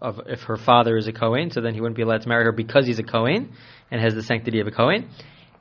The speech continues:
And even if he doesn't have the sanctity of a Kohen, he wouldn't be allowed to marry her, because Rabbi Yehuda is of the opinion that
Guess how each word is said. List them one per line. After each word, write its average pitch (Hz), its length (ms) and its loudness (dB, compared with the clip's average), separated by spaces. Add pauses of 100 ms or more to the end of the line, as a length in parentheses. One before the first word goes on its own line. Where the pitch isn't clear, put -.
(120)
And 135 460 4
even 190 180 -2
if 160 80 -2
he 147 60 2
doesn't 294 200 8
have 233 100 0
the 175 80 -2
sanctity 151 360 0
of 131 80 0
a 127 60 -4
Kohen, 127 400 0
he 127 140 -8
wouldn't 143 220 -2
be 143 80 0
allowed 135 340 4
to 127 320 0 (320)
marry 120 400 4
her, 165 340 2 (320)
because 127 300 0
Rabbi 123 140 0
Yehuda 147 280 8
is 131 120 6
of 127 100 6
the 127 120 0
opinion 123 600 -4 (340)
that 120 440 4